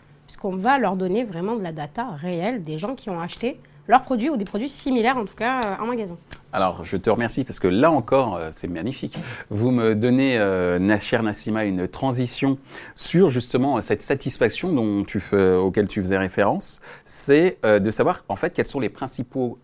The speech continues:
Speaker 2: euh, indicateurs clés de performance pour une campagne programmatique opérée pour le compte d'un e-commerçant. Je te laisse répondre et ensuite ce sera, euh, Christophe. Et si vous voulez répondre également, euh, de votre côté, euh, messieurs, euh, les retailers, euh, médias, euh, vous êtes les bienvenus également.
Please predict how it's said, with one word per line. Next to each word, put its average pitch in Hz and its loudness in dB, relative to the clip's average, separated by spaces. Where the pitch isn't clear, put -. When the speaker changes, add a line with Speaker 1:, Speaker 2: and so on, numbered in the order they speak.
Speaker 2:
euh, 90 2
indicateurs 110 -2
clés - -4
de - -6
performance 107 -4
pour 98 0
une 92 -2
campagne 127 -4
programmatique - -8
opérée 156 0
pour - -4
le 104 0
compte 147 -6
d'un 107 2
e-commerçant. 104 -4
Je - -16
te - 0
laisse 147 4
répondre 147 -2
et 127 0
ensuite 113 -4
ce - -12
sera, 110 -4
euh, 95 -4
Christophe. - -8
Et - -6
si - -6
vous 117 -2
voulez 113 0
répondre 107 -6
également, 98 -6
euh, 90 -14
de 107 -2
votre 98 -2
côté, 117 -2
euh, 101 0
messieurs, 98 -2
euh, 87 -10
les 104 4
retailers, 104 -2
euh, 92 -6
médias, 95 -4
euh, 85 -8
vous 98 -2
êtes 110 -2
les 107 0
bienvenus 101 -2
également. 82 -4